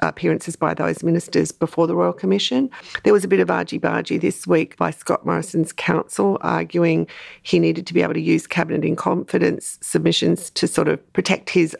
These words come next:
own legacy, if you like, so they could demonstrate a collective decision of government following a proper process rather than a decision of an individual minister. So it's pretty clear where his evidence is likely to go. The Royal Commissioner said no to the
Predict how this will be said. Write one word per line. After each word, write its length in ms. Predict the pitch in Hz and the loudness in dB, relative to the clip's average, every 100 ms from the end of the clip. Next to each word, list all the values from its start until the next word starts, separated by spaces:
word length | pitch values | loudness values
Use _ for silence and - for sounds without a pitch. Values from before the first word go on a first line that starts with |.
| - | -2
own 440 | 156 156 151 156 - _ | -2 -2 -2 -4 -8 _
legacy, 500 | 165 175 185 - 147 | 2 2 -2 2 2
if 140 | 156 | 2
you 80 | 170 | 2
like, 320 | 151 156 - | 2 2 -2
so 160 | - 165 | -2 -2
they 140 | 160 | 0
could 320 | 175 170 156 - | -2 -4 -4 -2
demonstrate 540 | 160 165 - 160 151 | 0 0 -2 -2 -2
a 40 | |
collective 520 | 151 - 160 165 156 151 | -4 -2 -2 0 -4 -2
decision 480 | 151 - 151 151 | -2 0 0 2
of 160 | 160 151 | 0 0
government 460 | 156 151 156 147 - - - - - | -4 -2 -2 -2 -4 -16 -16 -16 -6
following 400 | - 156 147 147 | -2 0 0 -2
a 40 | |
proper 280 | 143 - - | -2 -4 -4
process 580 | - - 160 - 151 - | -2 -2 -2 -2 -2 0
rather 320 | 165 147 147 | 0 0 -2
than 180 | 147 147 | -2 0
a 60 | 143 | 2
decision 440 | 147 - 151 - | -2 0 0 2
of 100 | 151 | 2
an 80 | 151 | 2
individual 460 | 151 151 156 - | 0 0 0 2
minister. 360 | 165 170 - - | 4 2 0 -4
So 120 | - | -2
it's 120 | - - | -2 -2
pretty 220 | 180 135 | -2 -2
clear 440 | - 160 147 147 - - - - | 0 2 2 0 -6 -20 -20 -2
where 300 | - 147 147 | 2 2 2
his 240 | 160 156 - | 0 0 0
evidence 540 | 156 151 151 - - | 2 2 0 -4 -8
is 260 | - 151 - - | 0 0 0 -4
likely 680 | 160 147 147 - 156 151 - - - - | 0 2 0 -2 0 0 -2 -10 -20 -10
to 100 | - | -2
go. 320 | 160 165 143 151 | 2 2 2 0
The 100 | 180 | 2
Royal 160 | 190 | 2
Commissioner 600 | 175 165 151 - 165 160 | 2 0 0 2 2 2
said 380 | 156 - 151 147 - | 0 0 0 0 -6
no 440 | 170 170 160 151 151 | 0 4 4 2 0
to 200 | - 165 | 0 0
the 340 | 156 151 147 | 2 2 0